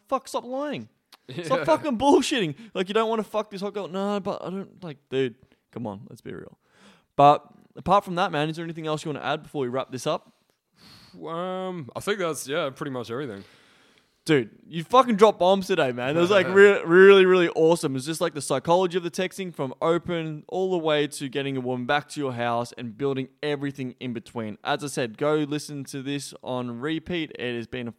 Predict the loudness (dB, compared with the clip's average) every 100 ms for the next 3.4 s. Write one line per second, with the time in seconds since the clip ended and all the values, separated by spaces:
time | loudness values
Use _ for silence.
0 | -8 -8 -8 -10 -10 -8 -8 -8 -10 -12
1 | -12 -12 -10 -10 -10 -12 -10 -8 -8 -8
2 | -8 -6 -8 -6 -8 -6 -8 -8 -8 -10
3 | -10 -10 -10 -14